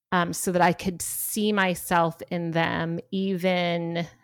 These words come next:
when they had the crazy stories that didn't line up to me, the motivations in their stories or the reactions that they had sometimes,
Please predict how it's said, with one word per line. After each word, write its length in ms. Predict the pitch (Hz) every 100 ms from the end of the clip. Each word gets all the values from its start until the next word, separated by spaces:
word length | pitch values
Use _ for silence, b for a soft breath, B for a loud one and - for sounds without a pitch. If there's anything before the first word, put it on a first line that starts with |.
| _
when 200 | 175 170
they 140 | 170 160
had 260 | - 180
the 80 | 180
crazy 440 | - 185 180 175
stories 460 | 175 - 170 165 165
that 200 | 175 -
didn't 220 | 180 170
line 200 | 170 175
up 160 | 170 -
to 140 | -
me, 320 | 185 185 175 -
the 80 | 214
motivations 1040 | 208 208 202 180 175 175 - 190 190 190
in 160 | 196 190
their 160 | 185 185
stories 760 | - 196 185 185 185 185 175 - 190
or 500 | 175 175 170 165 160
the 600 | 156 170 165 156 160 147
reactions 1080 | 165 165 151 156 - - - 185 180 180 175
that 140 | 185
they 140 | 185
had 640 | 180 - 165 165 165 180 170
sometimes, 680 | - 180 - 170 175 175